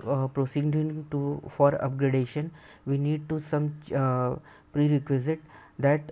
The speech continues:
uh, your Forescout must be licensed, so that only you can upgrade. And second, you have to check what is the current version. Uh, so on the C L I, I have checked, uh, with the help of F S tool dot system, uh, sys-,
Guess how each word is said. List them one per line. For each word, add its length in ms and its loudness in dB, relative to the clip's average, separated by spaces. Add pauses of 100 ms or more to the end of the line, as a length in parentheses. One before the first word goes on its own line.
uh, 200 2
your 260 2
Forescout 560 -2
must 320 0
be 100 0
licensed, 560 -2
so 120 0
that 200 0
only 220 0
you 260 -2
can 280 -2
upgrade. 440 0 (480)
And 220 -2
second, 400 -2 (260)
you 120 2
have 260 2
to 100 -2
check 320 -2
what 220 2
is 100 0
the 120 0
current 340 0
version. 420 -2 (480)
Uh, 320 -2 (100)
so 320 2
on 240 0
the 120 0
C 260 0
L 120 2
I, 220 2
I 140 -2
have 280 -2
checked, 360 -2 (400)
uh, 260 0
with 140 0
the 100 2
help 320 0
of 220 0
F 200 -4
S 140 -4
tool 240 -2
dot 220 0
system, 500 -6 (440)
uh, 320 2
sys-, 360 -10